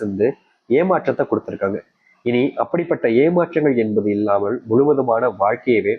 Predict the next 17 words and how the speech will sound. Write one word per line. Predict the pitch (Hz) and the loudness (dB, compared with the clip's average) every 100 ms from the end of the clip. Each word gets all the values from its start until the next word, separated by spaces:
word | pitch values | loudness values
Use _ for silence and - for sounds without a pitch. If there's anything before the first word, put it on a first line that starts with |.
| - | -2
மாற்றிக்கொள்ள | 98 - - 95 92 | -4 -6 -8 -8 -8
முடியும். | 90 - _ _ _ _ _ _ _ _ _ _ _ _ 123 | -14 -18 _ _ _ _ _ _ _ _ _ _ _ _ 0
நீங்க | 165 170 143 - - - 120 | 2 4 4 2 -4 -2 0
இது | 170 | 2
நாள் | 165 135 | 2 0
வரைக்குமே | 135 127 120 131 - 110 | 0 2 2 0 -2 -2
யார்கிட்டயாச்சும் | 123 127 123 120 107 127 | -2 -2 0 0 0 -2
கையேந்து | 110 120 131 135 | 0 2 2 2
நின்றுக்கலாம், | 104 92 - 95 - - 110 | 0 -4 -4 -4 -4 -4 -2
ஆனா | 110 107 | 0 2
இனி | 123 117 | 2 2
வரக்கூடிய | 127 139 135 120 | 2 2 2 2
காலங்கள்ல | 107 101 98 101 123 _ _ _ | 0 0 -2 -2 -4 _ _ _
அந்த | 107 104 110 | -6 -2 0
கையேந்து | 131 165 185 175 | 2 4 4 2
நிக்க | 135 131 | 0 0
வேண்டிய | 120 107 | 0 0